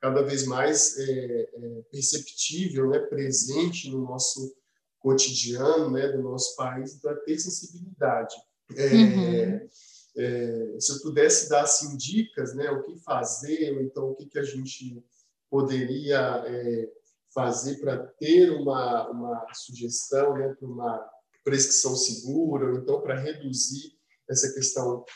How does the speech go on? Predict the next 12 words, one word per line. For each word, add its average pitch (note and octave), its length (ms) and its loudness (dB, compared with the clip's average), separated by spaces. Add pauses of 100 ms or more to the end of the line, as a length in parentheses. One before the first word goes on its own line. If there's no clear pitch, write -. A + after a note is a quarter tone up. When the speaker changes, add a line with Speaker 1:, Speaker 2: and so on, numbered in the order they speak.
(120)
Speaker 1:
de A#2 160 2
automedicação B2+ 920 2
pra C3 140 -4
quem C3 180 -8
tá C3 100 -12
nos, A#2+ 240 -10 (360)
pra C3 120 -12
quem B2+ 160 -10
tá B2 140 -10
nos A#2+ 160 -10
ouvindo, C3 600 -6
né? C3 180 -6